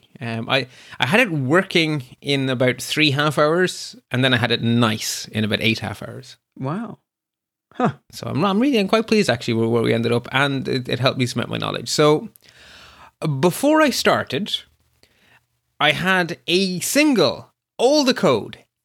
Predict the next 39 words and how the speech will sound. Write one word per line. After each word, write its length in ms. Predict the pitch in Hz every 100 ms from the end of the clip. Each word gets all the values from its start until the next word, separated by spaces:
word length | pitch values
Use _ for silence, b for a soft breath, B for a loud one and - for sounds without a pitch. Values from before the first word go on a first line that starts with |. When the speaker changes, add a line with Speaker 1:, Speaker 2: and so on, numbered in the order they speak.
| _
Speaker 1:
everything 720 | 208 262 208 147 - 104 131 139
was 180 | - 131
in 280 | 143 135 135
one 320 | 160 220 208
index 420 | - 180 170 156
dot 100 | -
H 200 | 131 127
T 100 | -
M 100 | 113
L. 200 | 98 - _ _ _ _ _ _ -
It 160 | 156
was 220 | 151 160 - _
all 540 | 170 190 170 139 120 -
one 460 | 139 123 143 156 131
monolithic 600 | 131 131 127 120 123 117
file. 340 | - 107 110 104
My 240 | 123 123 123
C 260 | - 165
S 140 | 147 175
S, 320 | 170 131 - -
my 180 | 123
JavaScript, 800 | 120 135 160 139 123 - 107 - B B B B
my 160 | 123 123
mustache 520 | 131 202 - 123 110
templates, 600 | - 117 - 107 92 - b b b
and 260 | - 139 127
links 280 | 147 170 -
to 100 | 156
all 760 | - 139 147 160 165 165 160 147
those 240 | 139 131
C 160 | - 131
D 180 | 117 110
Ns. 380 | - 120 - - _ _
All 220 | - 208 165
of 120 | 123
it 140 | 120
was 100 | 113
in 240 | 113 110 113
one 500 | 135 135 127 127